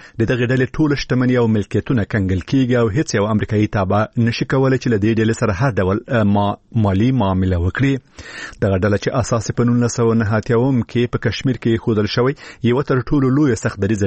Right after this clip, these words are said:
ډله ده، چې مشري یې محمد یوسف شاه کوي. نوموړی له مخکې نړیوال تروریست پېژندل شوی و. حزب، حزب المجاهدین ډلې د خونړیو حملو مسؤلیت په غاړه اخیستی. یوه یې د دوه زره څوارلسم کال د اپریل د میاشتې حمله وه، چې په جموں او کشمیر ایالت کې شوې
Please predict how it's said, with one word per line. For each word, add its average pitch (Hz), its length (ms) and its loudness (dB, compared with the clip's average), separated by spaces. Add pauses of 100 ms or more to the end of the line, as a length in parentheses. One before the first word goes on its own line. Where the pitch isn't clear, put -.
ډله 113 160 2
ده، 120 80 0
چې - 480 -4
مشري 127 320 0
یې 127 160 2
محمد 104 460 0
یوسف - 340 -4
شاه 101 160 -2
کوي. 95 380 0
نوموړی 95 420 2
له 101 140 2
مخکې - 220 -4 (100)
نړیوال 101 480 0
تروریست 90 400 -2
پېژندل 98 380 0
شوی 92 160 2
و. 101 100 4 (500)
حزب، 101 180 0 (340)
حزب 117 260 0
المجاهدین 117 500 0
ډلې 120 200 2
د 110 80 -2
خونړیو 107 420 0
حملو 101 240 2
مسؤلیت 101 420 0
په 90 60 -4
غاړه 92 260 0
اخیستی. 104 420 -2 (360)
یوه 98 200 2
یې 101 100 4
د 104 100 0
دوه 104 140 2
زره 95 100 2
څوارلسم 98 560 0
کال 123 160 0
د 120 160 2
اپریل 135 240 0
د 120 120 2
میاشتې 117 340 -2
حمله 95 220 2
وه، 131 140 0
چې 151 80 -2 (300)
په 120 80 0
جموں 104 320 0
او 101 80 2
کشمیر 120 400 -2
ایالت 98 460 -2
کې 110 160 -2
شوې 107 200 2